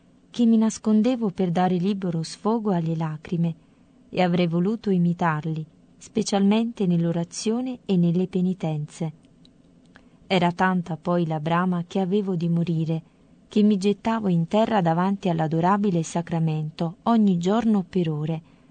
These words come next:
scongiurandolo che mi togliesse, perché non mi piaceva stare nel mondo."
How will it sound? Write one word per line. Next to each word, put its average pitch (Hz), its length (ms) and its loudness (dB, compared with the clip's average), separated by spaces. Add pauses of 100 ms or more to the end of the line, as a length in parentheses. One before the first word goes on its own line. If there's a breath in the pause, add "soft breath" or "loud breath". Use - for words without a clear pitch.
(400 soft breath)
scongiurandolo 170 1000 2
che 208 160 0
mi 202 160 4
togliesse, 180 720 -2 (420 soft breath)
perché 220 320 2
non 208 160 4
mi 208 140 2
piaceva 165 560 -2
stare 160 400 -2
nel 156 180 -2
mondo." 156 500 -4